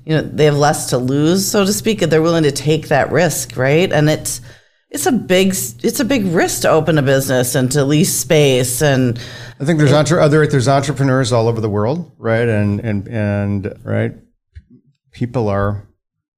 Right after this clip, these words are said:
Speaker 2: historically, right, people have always been coming to the United States. And I guess if you're not gonna go and get a, you know, white collar job someplace and you're entrepreneurial and you come from,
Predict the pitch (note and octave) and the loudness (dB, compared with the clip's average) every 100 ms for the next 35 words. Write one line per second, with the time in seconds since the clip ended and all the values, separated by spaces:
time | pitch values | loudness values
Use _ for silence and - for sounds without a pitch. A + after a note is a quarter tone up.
0 | _ _ - A#2 - G2+ G2 C3 C3 A2+ | _ _ -14 -12 -6 -6 -6 -4 -4 -4
1 | - G#2+ - G2+ G2+ G2 G2 G#2+ A2 G#2+ | -6 -8 -4 -4 -2 -4 -4 -6 -4 -4
2 | G2 G2+ F#2+ G2 G2 - F#2 C#3 - - | -4 -4 -4 -6 -8 -6 -6 -6 -6 -4
3 | F#2+ F#2 F2+ - _ _ _ _ _ _ | -4 -4 -8 -16 _ _ _ _ _ _
4 | G2+ - F#2+ F#2+ F#2+ G#2+ - G#2+ G2+ G2+ | -12 -10 -6 -4 -4 -6 -8 -10 -6 -4
5 | G2+ G2 G#2 G2+ F#2 F2+ _ _ _ _ | -4 -4 -6 -6 -6 -12 _ _ _ _
6 | F#2+ F#2 G#2 A#2 - A#2+ A2+ G2+ A2+ A#2 | -10 -6 -4 -6 -4 -2 -2 0 0 0
7 | A#2 - - - G#2 F2+ G2+ G2+ D3 - | -2 -6 -10 -6 -4 -4 -4 -4 -6 -10
8 | - A#2 G2 F#2+ F#2+ F#2+ - _ G2+ A2 | -10 -4 -2 -2 -2 -6 -10 _ -8 -4
9 | A2+ A2+ A2 G#2+ A2+ A2 A#2+ G#2+ F#2+ A#2 | 0 0 -2 -6 -2 0 0 0 -2 -4
10 | D3 - _ _ G#2+ G#2 G2+ G2 A2+ G#2 | -6 -14 _ _ -4 -2 -2 -4 -6 -4
11 | A2+ G#2 G#2 | -4 -2 -4